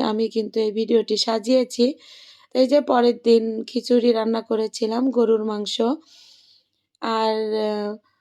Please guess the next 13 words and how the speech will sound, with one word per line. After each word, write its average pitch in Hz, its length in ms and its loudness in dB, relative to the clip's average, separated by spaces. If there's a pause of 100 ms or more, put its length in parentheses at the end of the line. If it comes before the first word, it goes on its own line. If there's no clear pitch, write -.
(220)
বেগুন 233 380 2
ভাজি 240 260 0
করেছিলাম, 226 680 0
ডিম 226 200 0
ভাজি 220 260 0
করেছিলাম, 220 680 -2
সাথে 226 400 0
ছিল 208 320 0
গরুর 214 340 4
আ-, 214 240 -2 (120)
গরুর 226 340 0
মাংসের 214 380 -4
আচার। 208 340 0